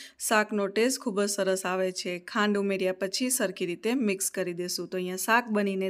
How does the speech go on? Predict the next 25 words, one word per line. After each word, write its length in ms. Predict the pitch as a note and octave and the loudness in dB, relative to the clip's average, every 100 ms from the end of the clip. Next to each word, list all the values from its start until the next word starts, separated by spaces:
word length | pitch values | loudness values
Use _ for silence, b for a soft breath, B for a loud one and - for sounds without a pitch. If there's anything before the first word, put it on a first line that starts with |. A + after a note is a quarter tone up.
| F#3+ | 2
તૈયાર 260 | A#3+ C4+ C4+ | 4 6 6
થઈ 160 | C#4+ C4 B3 | 4 6 6
ગયું 200 | A#3+ A#3+ | 6 4
છે. 160 | B3+ A#3+ A#3+ B B B A3 | 2 2 0 B B B 6
બસ 240 | C4+ C#4+ B3+ | 6 6 4
હવે 180 | A#3 G#3+ | 6 4
આપણે 240 | A3 A#3 A3+ | 4 4 6
ગાર્નિશિંગ 560 | A#3+ C#4 C#4+ D4+ C4+ | 6 6 4 4 6
માટે 180 | A#3+ A#3+ A3+ A3 | 6 4 2 0
કોથમરી 460 | A3 B3+ B3 A#3+ | 2 2 2 2
ઉમેરી 300 | A3+ A3 A3 G3+ | 2 2 2 2
દેશું 320 | A#3 B3 A3 | 0 -2 -2
અને 100 | G3+ G#3 A#3 A3 | -2 -2 -2 0
એક 180 | G3+ | 0
વાસણની 480 | G3+ G3+ G3 F#3+ F#3+ | -2 -2 -4 -2 -2
અંદર 220 | F#3 A#3 D4 C#4+ | 0 0 0 2
સર્વ 240 | A3 G3 G3+ | 2 2 0
કરી 240 | F#3 F3+ | -2 -2
લેશું. 320 | F#3 F#3 F#3 | -4 -6 -4
છે 180 | - B3+ | 0 2
ને 140 | C4 A#3+ | 2 0
એકદમ 400 | G#3 B3+ C#4 C#4 | 0 2 4 2
સરળ 380 | B3 B3+ A#3+ A3+ | 2 2 2 0
રેસિપી. 460 | A#3+ B3 B3 B3 - _ _ _ _ _ _ - | -2 -4 -4 -6 -6 _ _ _ _ _ _ 2
ખૂબ 180 | D4 | 6